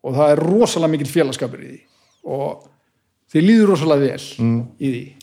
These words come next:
Speaker 2: Að þetta hljómar eins og allt, það sé allt rétt við þetta, að gera
Speaker 1: Já,
Speaker 2: þetta.
Speaker 1: þetta er, þetta er pínu þannig, sko. Þannig að það, það er bara svolítið þetta sem að grípur mig, sko. Svo bara þetta venjulega er það ekki, erum við ekki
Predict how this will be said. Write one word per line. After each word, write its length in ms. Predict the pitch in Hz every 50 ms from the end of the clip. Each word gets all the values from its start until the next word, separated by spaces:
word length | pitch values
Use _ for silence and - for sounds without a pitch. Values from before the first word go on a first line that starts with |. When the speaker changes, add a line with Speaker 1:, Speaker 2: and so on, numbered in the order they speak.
| - _
Speaker 2:
Að 160 | - 113 113 117
þetta 160 | 120 120 110
hljómar 220 | 123 123 120 117 113
eins 80 | 107
og 140 | 113 110 - -
allt, 340 | - - - - _ - - _ _ -
það 140 | - 117 113
sé 60 | 113
allt 180 | 113 117 104 120
rétt 200 | 117 107 98 -
við 80 | 117 110
þetta, 120 | 104 117
að 140 | 113 120 120
gera 180 | - 117 110 110
Speaker 1:
Já, 60 | 139
Speaker 2:
þetta. 260 | 131 120 113 117 - - _ _ _ _ -
Speaker 1:
þetta 160 | - 127 147
er, 180 | 185 175 160
þetta 160 | 151 165 165 202
er 100 | 190 -
pínu 160 | 180 165 139
þannig, 220 | 135 135 120 120 -
sko. 200 | - - - - - - _ _ - - - - _ _ _ _ _ _
Þannig 200 | - 139 139 135
að 60 | 143
það, 200 | 180 196 208 214 196 - - - - - - - - - - - _ _ _ _ _ - - - - - - - - - - - - - - - - _ _ _ _ _ _ _ _
það 180 | - 160 180 196
er 80 | 196 190
bara 180 | 214 202 208 196
svolítið 260 | - 220 208 214 175 254
þetta 220 | 269 262 - -
sem 160 | - 233 220
að 120 | 208 147 - - - - - - - - - 175 330 269 -
grípur 300 | - 208 220 - 170 135
mig, 100 | 120 -
sko. 180 | - - - - - -
Svo 240 | - - 131 120 120
bara 240 | - - - 127 135
þetta 300 | 131 143 139 143 147 135
venjulega 380 | 131 143 147 165 170 175 175 170
er 60 | 165 180
það 60 | 180
ekki, 160 | 180 190 156
erum 180 | 131 123 127 131
við 60 | 131
ekki 180 | 123 139 143